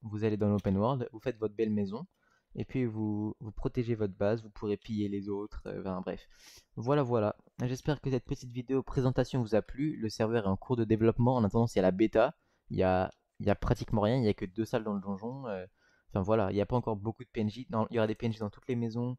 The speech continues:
des P N J ultra cheatés, euh, bref, vous verrez. Du coup voilà, j'espère que cette vidéo vous aura plu. N'hésitez pas à liker et à vous abonner. Pensez au code créateur N C O dans la boutique Fortnite.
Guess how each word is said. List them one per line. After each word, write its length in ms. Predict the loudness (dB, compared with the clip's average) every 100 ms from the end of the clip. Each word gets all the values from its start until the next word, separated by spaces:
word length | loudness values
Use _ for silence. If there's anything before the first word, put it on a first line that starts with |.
| _ -8
des 100 | -6
P 120 | -2
N 100 | -2
J 100 | -2
ultra 240 | -6 -6 -10
cheatés, 680 | -12 -8 -2 0 0 -2 -2
euh, 220 | -2 0
bref, 380 | 2 0 -4 -10
vous 220 | -6 2
verrez. 320 | 6 8 6 0 -14 -20 _ _
Du 100 | -6
coup 80 | -4
voilà, 260 | 2 2 2
j'espère 240 | 0 -2
que 60 | -2
cette 120 | -2
vidéo 240 | 0 0
vous 160 | -2 2
aura 120 | 2
plu. 240 | 0 -2 -2
N'hésitez 240 | -2 0
pas 140 | 4
à 40 | 6
liker 320 | 6 6 6
et 20 |
à 20 |
vous 160 | 6 6
abonner. 360 | 4 4 2 2
Pensez 260 | -2 -12
au 40 | -6
code 160 | -6
créateur 320 | -6 -8 -8 -4
N 140 | -4
C 160 | -2 -2
O 20 |
dans 60 | 0
la 120 | 0
boutique 400 | -4 -10 -10 -12 _
Fortnite. 640 | -6 -4 -2 0 -2 -6